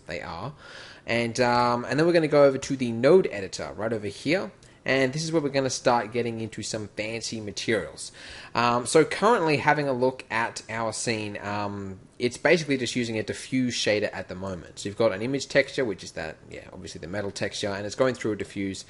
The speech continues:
and that's it. So there's no extra lighting, like, there's no glossy shaders, there's no, like, reflections, there's no bump mapping, there's no nothing. So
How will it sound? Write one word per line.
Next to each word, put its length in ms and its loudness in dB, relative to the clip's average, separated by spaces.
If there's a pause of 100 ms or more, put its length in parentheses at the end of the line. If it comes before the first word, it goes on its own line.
(300)
and 120 -2
that's 200 -4
it. 180 0
So 200 8
there's 240 6
no 460 6 (300)
extra 260 2
lighting, 480 0
like, 180 0
there's 140 0
no 140 2
glossy 480 0
shaders, 560 2
there's 160 -4
no, 160 -2
like, 240 -2
reflections, 800 -2
there's 200 -6
no 140 -2
bump 300 2
mapping, 340 0
there's 160 -6
no 60 -4
nothing. 440 -4
So 320 0